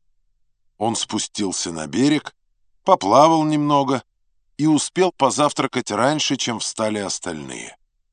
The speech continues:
Эдди сказал, что сильного ветра ждать не приходится, может быть, даже будет полный штиль. «Вся снасть на катере уже подготовлена», — сказал он,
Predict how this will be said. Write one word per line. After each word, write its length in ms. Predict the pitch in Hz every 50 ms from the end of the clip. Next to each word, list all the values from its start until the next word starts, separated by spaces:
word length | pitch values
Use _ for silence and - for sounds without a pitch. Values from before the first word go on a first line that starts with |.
| _ _ _ _ _ _ _ _ _ _ _ _ _ _ _ _
Эдди 340 | - 123 131 127 110 110 127
сказал, 580 | 113 - - 110 113 104 113 123 123 120 107 - _ _ _ _ _ _ _
что 240 | - - - 143 135
сильного 440 | - - 131 127 120 117 113 113
ветра 340 | 113 107 120 113 - - 107
ждать 280 | 101 - - 113 101 -
не 80 | 107
приходится, 720 | 98 - 110 98 - 156 160 143 92 78 - - 76 67 - - _ _ _ _ _
может 280 | 104 117 113 113 127
быть, 180 | 110 110 120 107
даже 260 | 98 117 110 - 113
будет 300 | 98 110 120 110 113 -
полный 380 | _ - 117 117 113 113 110 104
штиль. 520 | - - - - - 160 165 135 - - _ _ _ _ _ _ _ _ _ _ _ _ _ _ _
«Вся 240 | - - - 190
снасть 440 | 160 - - 135 123 113 98 - -
на 140 | 101 104 95
катере 400 | - - 110 101 - 101 101 98
уже 240 | 95 92 95 98 90
подготовлена», — 1000 | - 87 85 - - 95 82 - - 127 156 175 175 165 170 165 165 160 143 - _ _ _
сказал 520 | - - - - 170 156 135 151 151 147
он, 220 | 147 147 143 135